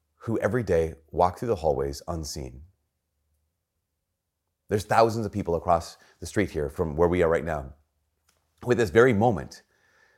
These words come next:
feel like nobody knows them. And there's thousands of people across the street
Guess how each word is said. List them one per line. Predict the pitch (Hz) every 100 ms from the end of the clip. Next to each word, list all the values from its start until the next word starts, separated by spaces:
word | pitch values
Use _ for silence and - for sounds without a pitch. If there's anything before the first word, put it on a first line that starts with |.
| _ _
feel | - 110
like | 90
nobody | 98 92 92
knows | 87 78 76
them. | - 73 71 _ _ _ _ _ _ _ _ _ _
And | 110
there's | 113 101
thousands | - - 139 151 147 147
of | 147
people | 131 - 85
across | - 98 110
the | 127
street | - 92